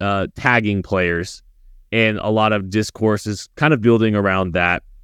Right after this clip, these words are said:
Um, Adam Schefter tweeting o-, o-, out some candidates that, uh, could be, you know, tagged by their teams. But one of the, um, omissions was Chris Jones, and Adam Schefter saying, due to his twenty twenty-three cap number,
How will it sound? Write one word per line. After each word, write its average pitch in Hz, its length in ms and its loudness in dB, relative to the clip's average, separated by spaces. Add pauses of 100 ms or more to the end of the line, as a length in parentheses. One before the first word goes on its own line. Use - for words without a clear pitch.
Um, 95 260 -2
Adam 113 240 2
Schefter 107 640 -2 (340)
tweeting 113 320 2
o-, 107 220 0
o-, 110 180 -2
out 110 220 0
some 104 180 -4
candidates 110 600 0
that, 101 200 0 (120)
uh, 92 340 0
could 101 400 -2
be, 107 260 0 (240)
you 104 160 -4
know, 92 200 -2 (100)
tagged 95 520 -2
by 95 200 2
their 92 160 0
teams. 95 580 -2 (920)
But 123 260 0
one 135 300 2
of 160 100 0
the, 143 260 0
um, 107 520 -4 (100)
omissions 117 480 -4
was 113 220 0
Chris 123 280 -2
Jones, 120 640 -2
and 104 260 -2
Adam 113 240 0
Schefter 113 400 -2
saying, 104 340 -2
due 117 140 2
to 143 140 2
his 117 320 0
twenty 131 460 -2
twenty-three 131 440 -4
cap 110 280 0
number, 98 400 -2